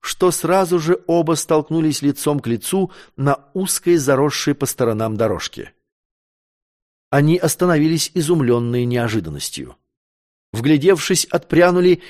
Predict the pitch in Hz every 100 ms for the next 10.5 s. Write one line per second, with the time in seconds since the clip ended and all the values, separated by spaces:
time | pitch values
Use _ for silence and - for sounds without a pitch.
0 | - - 185 190 175 - - 180 - 160
1 | 139 170 160 131 175 170 165 160 156 -
2 | 156 143 151 151 143 - _ 156 165 165
3 | 151 - 143 139 131 123 - 117 117 110
4 | 92 - 78 62 _ _ _ _ _ _
5 | _ _ _ _ _ - 104 73 131 180
6 | 262 208 _ _ _ _ _ _ _ 71
7 | 113 135 123 170 220 165 104 90 69 _
8 | _ _ _ _ _ _ _ _ _ _
9 | _ 269 269 143 104 92 104 113 123 160
10 | 151 - 80 71